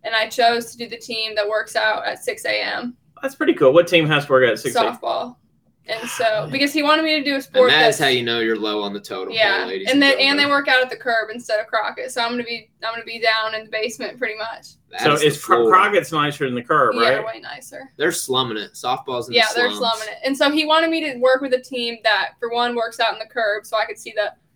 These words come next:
Speaker 1: other side of athletics, and a team that's a lot different than basketball. So I went with softball, so I'm gonna be forced to get up early, which was my plan.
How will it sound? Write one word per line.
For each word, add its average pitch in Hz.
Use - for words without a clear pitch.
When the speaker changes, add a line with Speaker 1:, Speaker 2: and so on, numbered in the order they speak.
Speaker 1:
other 226
side 208
of -
athletics, 214
and 247
a 226
team 233
that's 226
a 233
lot 220
different 247
than 220
basketball. -
So -
I 233
went 226
with -
softball, 269
so 262
I'm 254
gonna 262
be 269
forced 254
to 262
get 226
up 226
early, 220
which 247
was 254
my 233
plan. 226